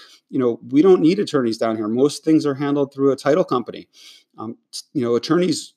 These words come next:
are, are available, of course, but, um, you know, we're a title state, so we don't really have a lot of attorneys involved in the process. So it's a little different for a lot of people. And I like to help you know what to expect. Um, I know the, the home buying process is,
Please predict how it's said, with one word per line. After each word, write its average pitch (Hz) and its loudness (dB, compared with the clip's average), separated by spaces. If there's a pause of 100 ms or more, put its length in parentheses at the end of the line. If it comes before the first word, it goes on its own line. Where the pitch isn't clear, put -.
are, 110 -2
are 131 2
available, 117 2
of 104 -10
course, 104 0
but, 120 -8 (300)
um, 120 -6 (460)
you 123 -8
know, 113 -8
we're 139 2
a - -8
title 160 0
state, 104 -4
so 104 -6 (240)
we 127 -4
don't 147 0
really 156 4
have 156 -2
a 170 2
lot 117 2
of 110 -6
attorneys 110 -6
involved 117 -6
in 110 -8
the 98 -8
process. 147 -4
So - -6
it's - -8
a 123 -4
little 156 0
different 165 -2
for 113 -2
a 107 2
lot 101 0
of - -8
people. 113 -4 (520)
And 139 4 (100)
I 170 -2
like 170 2
to 156 -2
help 151 2
you 143 2
know 143 6
what 139 2
to 120 -8
expect. 170 -2 (640)
Um, 113 -10
I 208 -2
know 151 4
the, 127 0
the 117 -8
home 151 -2
buying 120 0
process 110 -8
is, 104 -14